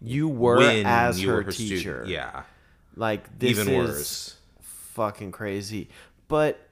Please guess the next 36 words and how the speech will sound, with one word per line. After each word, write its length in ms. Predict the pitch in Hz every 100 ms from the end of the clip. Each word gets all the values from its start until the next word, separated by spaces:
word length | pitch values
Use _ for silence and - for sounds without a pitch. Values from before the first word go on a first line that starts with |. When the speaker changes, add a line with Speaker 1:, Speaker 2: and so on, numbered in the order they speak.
| _ _ _ _
Speaker 2:
And 100 | 92
then 100 | 85
they 60 | 101
had 100 | 95
the 60 | 92
nerve 240 | 92 95
to 80 | 87
hold 320 | - 92 92
hands. 760 | 92 95 101 104 113 113 - - _ _ _ _ -
Speaker 1:
Here's 420 | - - 214 185
the 100 | 131
thing. 320 | 107 - - - _ _ _ _ _ -
All 100 | 117
right. 360 | 123 123 120 - _ _ _ _ _
Number 300 | 131 143 147
one, 360 | 143 123 120 120 -
Ella, 360 | 101 117 131 -
you 160 | 101 160
have 140 | 165
no 180 | 120 113
right 260 | 104 98 -
to 60 |
be 120 | 92 69
a 60 |
parent 360 | - 60 50 -
at 40 | -
this 140 | -
point. 300 | - 50 170 - - - - -
Speaker 2:
<laughs> 560 | - 196 - 233 - -
Speaker 1:
All 80 | 113
right? 400 | 120 127 139 - - - 151 - _
Your 240 | 113 131 180
opinion 440 | 170 156 139 147
in 120 | 147 143
this 180 | 151
matter 520 | 151 139 143 147 147